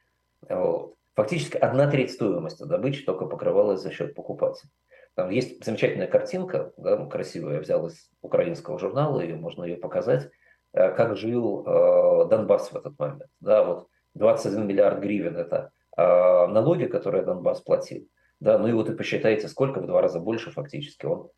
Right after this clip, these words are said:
получал трансфертов в этот момент. Э, вот. А дотации угольным предприятиям при этом составляли примерно тридцать процентов всех поступлений из госбюджета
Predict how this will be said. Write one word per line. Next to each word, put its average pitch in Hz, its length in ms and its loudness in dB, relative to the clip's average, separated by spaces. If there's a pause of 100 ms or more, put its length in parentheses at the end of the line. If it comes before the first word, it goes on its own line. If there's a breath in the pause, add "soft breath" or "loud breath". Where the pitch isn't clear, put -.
(200)
получал 104 420 2
трансфертов - 580 -6
в - 60 -16
этот - 200 -18
момент. - 300 -6 (1160)
Э, - 200 -2 (260)
вот. 78 360 -6 (160)
А 92 920 4 (680)
дотации 127 460 2
угольным 104 320 0
предприятиям 123 500 -2
при 101 120 0
этом - 160 -2
составляли 113 480 0
примерно 98 400 -2
тридцать - 340 -6
процентов - 560 -4 (440)
всех - 300 0
поступлений 104 560 -4
из - 80 -10
госбюджета 98 760 -4